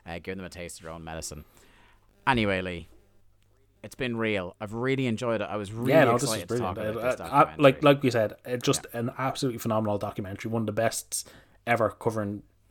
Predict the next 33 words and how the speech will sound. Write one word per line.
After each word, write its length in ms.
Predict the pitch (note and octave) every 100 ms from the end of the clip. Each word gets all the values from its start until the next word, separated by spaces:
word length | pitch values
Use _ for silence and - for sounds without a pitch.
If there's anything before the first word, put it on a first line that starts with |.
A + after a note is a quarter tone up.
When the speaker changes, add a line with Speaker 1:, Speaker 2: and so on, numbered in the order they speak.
| _ _
Speaker 2:
wrestling, 400 | A#2 A2 A2 G#2+
and 200 | G2 G#2
it's, 280 | G#2+ - - - - - _ -
it 100 | A#2+
really 440 | C3+ C#3 C3+ G#2+
is 360 | A#2 A#2 G#2+ -
an 380 | G#2 G#2+ G2+ - _ _ -
immortal 500 | C3 A#2+ A2+ C3 B2
documentary 520 | A#2 A2+ G#2 A2+ G#2
because 520 | F#2+ G2 - G#2 G2+
of 180 | - G2
everything 340 | - G#2+ G#2 G#2+
that 120 | F#2+
goes 220 | A2+ G2+
on 100 | G2+
around 260 | F#2+ F#2 F2
Speaker 1:
Yeah. 40 |
Speaker 2:
it. 60 | - - _ _ _ _ _ _ _ _ _ _ -
Speaker 1:
Yeah. 100 | - _ _ _ _ -
As 180 | C3 C3
I 80 | A#2+
think 220 | B2+ A2
Webcon 440 | A2 A2+ G#2+ F2+
said, 220 | E2+ F2 D#2+
it's 120 | -
just 60 | -
Speaker 2:
Yeah. 60 | A#2
Speaker 1:
one 80 | F#2
of 60 |
the 40 | E2+
best 120 | -
documentaries, 480 | E2 E2 E2 D2+ -
period. 320 | F2 D#2+